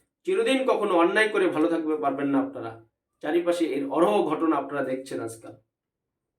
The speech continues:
যে, যে খারাপ করবেন সে আজ হোক কাল হোক তার ফল কিন্তু আপনাদের ভোগ করতে হবে এই জন্মেই। হ্যাঁ, বেশি দিন আপনি ভালো থাকতে পারবেন না খারাপ কাজ করে।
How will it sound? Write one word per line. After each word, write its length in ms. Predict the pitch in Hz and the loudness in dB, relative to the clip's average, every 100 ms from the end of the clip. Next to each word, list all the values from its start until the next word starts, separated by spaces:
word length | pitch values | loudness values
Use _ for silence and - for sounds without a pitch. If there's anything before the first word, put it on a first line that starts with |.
| _ | _
যে, 180 | 131 160 | -2 -2
যে 380 | 143 165 208 214 | 2 2 2 0
খারাপ 280 | 165 175 185 | 2 2 2
করবেন 320 | 180 208 226 | -2 0 -4
সে 260 | - 170 | 2 2
আজ 320 | 170 143 165 185 | 2 0 2 0
হোক 160 | 170 | -2
কাল 220 | 147 151 | 0 2
হোক 300 | 185 190 - _ _ _ _ _ _ | 2 -2 -12 _ _ _ _ _ _
তার 380 | 139 135 135 - _ _ _ _ _ _ - | -12 -10 -12 -20 _ _ _ _ _ _ -4
ফল 260 | 165 - | -2 -2
কিন্তু 180 | 226 196 | -4 -2
আপনাদের 340 | 175 165 151 | 0 0 -2
ভোগ 260 | 139 143 139 | -4 -6 -6
করতে 240 | 147 139 | -6 -4
হবে 200 | 143 131 | -4 -4
এই 260 | 131 135 135 | -2 -2 -2
জন্মেই। 560 | 135 120 113 113 - _ _ _ _ _ _ _ _ _ _ | -2 -2 -4 -6 -12 _ _ _ _ _ _ _ _ _ _
হ্যাঁ, 340 | 143 196 381 - _ _ _ _ _ _ _ _ _ _ _ _ _ _ _ - | -8 -8 -8 -14 _ _ _ _ _ _ _ _ _ _ _ _ _ _ _ -10
বেশি 220 | 151 151 | -8 -6
দিন 140 | 190 208 | -4 -2
আপনি 220 | 175 185 | 0 -2
ভালো 200 | 160 147 | 0 0
থাকতে 220 | 151 151 | 0 -2
পারবেন 360 | 147 135 135 160 | -4 -4 0 2
না 160 | 151 139 | 2 -2
খারাপ 360 | 139 127 - | -8 -8 -8
কাজ 200 | 104 104 | -14 -14
করে। 320 | - 101 90 | -16 -16 -16